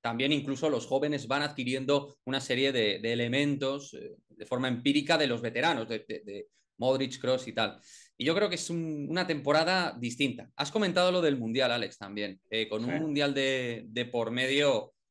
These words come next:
Speaker 1: es una temporada que, de hecho, el propio Pintus ha dicho que hay que hacer una, eh, pretemporada en medio de la
Speaker 2: Ajá.
Speaker 1: temporada tras el Mundial. Por lo tanto, parece que a nivel de exigencia física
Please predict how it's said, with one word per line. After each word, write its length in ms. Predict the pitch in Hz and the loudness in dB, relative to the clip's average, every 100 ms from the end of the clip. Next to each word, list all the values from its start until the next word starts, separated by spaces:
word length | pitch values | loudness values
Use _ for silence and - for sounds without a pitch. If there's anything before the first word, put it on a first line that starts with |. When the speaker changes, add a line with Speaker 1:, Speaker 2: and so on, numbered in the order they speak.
| _ | _
Speaker 1:
es 140 | - - | -16 -6
una 160 | 131 | -4
temporada 560 | 127 120 117 120 156 160 | -2 -2 0 2 2 2
que, 360 | 117 101 92 - | 0 0 -2 -4
de 60 | |
hecho, 160 | 104 - | -4 -2
el 80 | 139 | -2
propio 240 | 123 113 | 0 -2
Pintus 300 | 127 127 139 | -4 -6 -4
ha 40 | 117 | -2
dicho 220 | 123 147 | -2 -2
que 60 | |
hay 60 | 131 | -2
que 60 | 120 | -2
hacer 160 | 131 | -2
una, 320 | 135 139 - _ _ - | 0 0 -2 _ _ -2
eh, 160 | 117 | -2
pretemporada 1000 | 117 139 131 139 123 123 113 165 220 247 - | 0 0 2 2 0 0 2 2 0 -4 -10
en 120 | 123 | -4
medio 240 | 123 135 170 | -2 2 2
de 80 | 160 | 2
la 60 | |
Speaker 2:
Ajá. 80 | 135 | 2
Speaker 1:
temporada 640 | 131 120 117 123 156 196 _ _ | 2 0 2 2 2 -2 _ _
tras 240 | 123 123 123 | -4 -4 -4
el 80 | |
Mundial. 320 | 113 110 127 - | -4 0 0 0
Por 120 | 101 | -4
lo 100 | 104 | -2
tanto, 260 | 120 120 - | -2 -2 0
parece 380 | 120 123 175 | 2 2 0
que 80 | 160 | -2
a 60 | 131 | -2
nivel 240 | 117 135 | 0 0
de 60 | 160 | 0
exigencia 420 | - 120 131 117 | -4 -10 -6 -6
física 480 | - 123 143 175 | -6 -8 -4 -4